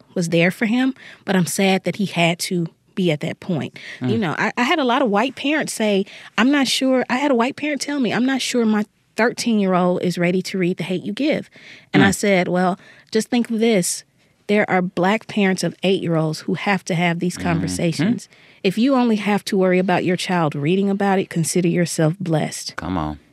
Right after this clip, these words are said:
Speaker 1: That's privilege.
Speaker 2: Mm. One of the things that I love about your career is that on top of just making good books, you are trying to make a good industry for books, and you have spoken out a lot about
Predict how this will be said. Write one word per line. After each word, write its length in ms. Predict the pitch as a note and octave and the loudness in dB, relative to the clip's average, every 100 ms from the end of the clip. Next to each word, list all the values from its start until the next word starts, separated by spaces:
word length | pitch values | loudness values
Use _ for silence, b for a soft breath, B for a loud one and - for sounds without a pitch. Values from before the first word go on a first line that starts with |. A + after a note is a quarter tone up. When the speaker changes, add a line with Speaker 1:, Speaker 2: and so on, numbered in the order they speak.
| - | -2
Speaker 1:
That's 220 | F#3 F3 | 0 0
privilege. 720 | - G#3+ E3 F3+ - - - _ _ _ - | 0 2 2 0 -10 -12 -18 _ _ _ -8
Speaker 2:
Mm. 200 | C#3 B2+ - - B B B B B _ _ | -4 -4 -6 -18 B B B B B _ _
One 320 | F3 C#3+ D#3 | 0 4 6
of 100 | D3 | 4
the 80 | C#3 | 0
things 240 | C3 B2 | 2 4
that 80 | A2 | 4
I 60 | G#2 | 6
love 180 | G2+ | 4
about 240 | F#2+ F#2 - | 2 -2 -2
your 80 | F#2 | -6
career 480 | F#2 F2+ F2+ E2+ F2 | -4 -2 -2 -2 -2
is 180 | F2 | -2
that 100 | F2+ | -2
on 100 | F2 F2 | -2 0
top 220 | F#2+ F#2+ | 0 0
of 100 | F2 | -2
just 220 | F2+ - | -4 -2
making 300 | F2 F#2 F2+ | -2 -2 -2
good 200 | F#2+ E2+ | -2 0
books, 640 | F2 E2+ - - - - - | 2 0 0 -4 -4 -10 -12
you 600 | D#2 E2 E2+ E2+ E2+ F2 | -10 -6 -4 -2 -2 -2
are 480 | F2 F2 E2 E2+ E2 _ - | 2 2 2 2 -2 _ -8
trying 220 | F#2 F2 | -4 -2
to 60 | E2+ | -2
make 480 | D#2+ D#2 - - - _ | -4 -6 -12 -20 -20 _
a 80 | F2+ | -4
good 220 | F2+ F2+ - | -2 -2 -2
industry 580 | F2 E2 F#2 - A#2 A2+ | -4 -2 -2 2 2 2
for 280 | - G#2 | 4 4
books, 500 | B2+ D#3 - - - - | 6 4 2 -4 -4 -4
and 180 | G#2 F#2+ | -2 -2
you 60 | F2+ | -2
have 140 | F2 | -6
spoken 380 | - G2 F#2 F#2 | -2 -2 -2 -4
out 140 | F2 | -2
a 60 | E2+ | -2
lot 340 | E2+ E2+ E2+ - | 0 0 -2 -6
about 480 | D#2+ E2+ E2 E2 | -4 0 0 -2